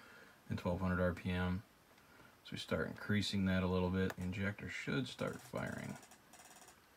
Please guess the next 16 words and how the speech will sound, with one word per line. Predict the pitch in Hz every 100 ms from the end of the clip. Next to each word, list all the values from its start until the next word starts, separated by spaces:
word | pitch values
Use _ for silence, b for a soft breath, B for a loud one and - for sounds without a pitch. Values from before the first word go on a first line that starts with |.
| - - - - - - - - - - - - - - - - -
Okay, | - -
so | - -
they're | 101 113
just | 120 113 123
barely | 113 110 117 127 127 120
triggered | 120 117 113
on | 110 107
now. | 104 101 104 104 110 - B B B B B -
And | 92
if | 98
we | 101
look | 107 110
at |
our | 104 101 95 98 - - - - - - - - -
pulse | - 110 -
width, | 104 101 98